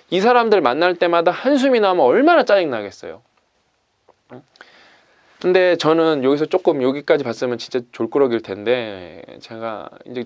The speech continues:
지나가면서 이제 몇 번 말한 적도 있을 거고 말할 건데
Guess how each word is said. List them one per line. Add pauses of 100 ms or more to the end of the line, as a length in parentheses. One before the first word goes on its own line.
지나가면서
이제
몇
번
말한
적도
있을
거고
말할
건데